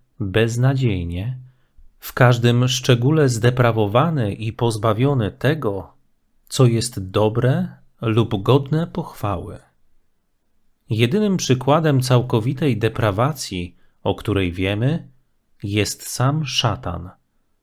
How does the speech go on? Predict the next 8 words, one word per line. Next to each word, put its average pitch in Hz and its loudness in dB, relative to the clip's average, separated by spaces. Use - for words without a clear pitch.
ojciec 127 2
kłamstwa 107 -2
i 113 -2
każdego 120 0
niegodziwego 117 2
uczynku. 95 -8
Jednak 127 4
nawet 175 2